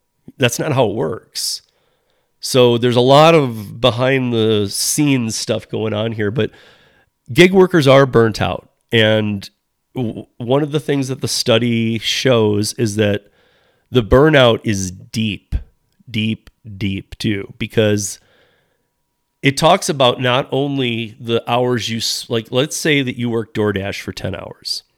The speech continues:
And of that ten hours, l-, let's just be very easy here. Let's say that your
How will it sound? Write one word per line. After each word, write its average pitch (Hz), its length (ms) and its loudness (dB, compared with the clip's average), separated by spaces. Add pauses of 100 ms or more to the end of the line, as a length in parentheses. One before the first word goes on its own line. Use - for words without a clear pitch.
(640)
And 104 640 -2 (220)
of 131 220 2
that 131 320 2
ten 120 240 -2
hours, 113 500 0
l-, 113 160 -6
let's 127 220 0
just - 440 -8
be 117 140 -4
very 110 280 -2
easy 107 300 -4
here. 104 200 -4
Let's 113 180 -2
say 147 180 2
that 123 160 -2
your 110 260 -2